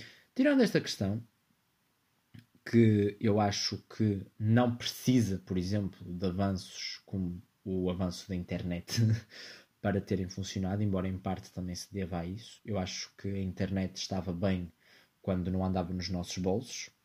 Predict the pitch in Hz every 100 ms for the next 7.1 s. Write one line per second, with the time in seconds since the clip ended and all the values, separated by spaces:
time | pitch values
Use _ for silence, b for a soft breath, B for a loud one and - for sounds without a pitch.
0 | _ 107 98 110 104 98 95 92 101 107
1 | 104 107 104 - 107 101 107 - - 127
2 | 131 135 - 117 107 101 101 101 101 101
3 | - 95 - 95 92 90 87 - 90 87
4 | 87 87 87 85 87 85 85 - 90 101
5 | - - B B B B B - 92 -
6 | 85 85 85 - 98 85 82 - - 127